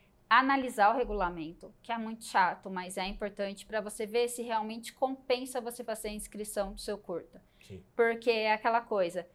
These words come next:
Speaker 1: são, eu já inscrevi em festival que eram quase dois mil curtas inscritos pra tirar cinco por cento, dez por cento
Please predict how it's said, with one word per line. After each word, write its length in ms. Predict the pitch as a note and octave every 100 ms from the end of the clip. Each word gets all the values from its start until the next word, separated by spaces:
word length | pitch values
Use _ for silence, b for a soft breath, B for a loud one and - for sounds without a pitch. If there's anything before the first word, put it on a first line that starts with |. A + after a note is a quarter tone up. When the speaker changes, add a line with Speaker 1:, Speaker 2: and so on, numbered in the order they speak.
| b b
Speaker 1:
são, 680 | - - B3 A3+ G#3 F3+ E3 _ _ -
eu 120 | - A3
já 160 | C4
inscrevi 420 | D4 - B3+ A3+ A#3+
em 60 |
festival 680 | B3 A3+ A3 G3+ A3 B3 B3+
que 140 | B3+ A#3+
eram 440 | G#3+ G3+ G3 F#3+
quase 380 | G3 A#3+ C4 B3+
dois 440 | G3+ B3+ D#4 C#4+
mil 400 | A3+ A3+ A#3+ G#3+ F#3+
curtas 580 | - G#3+ G3+ G3+ F#3
inscritos 840 | G3 G3 - - G3+ A3+ - A3+ -
pra 300 | - G#3 F#3+
tirar 760 | F#3+ G3+ F#3+ F#3 F3+ E3 -
cinco 440 | - - - G3+ F#3
por 120 | - D#3+
cento, 360 | - F3+ D#3+
dez 280 | E3+ D#3+ A2
por 180 | - -
cento 580 | - F#3+ F3 C3+ -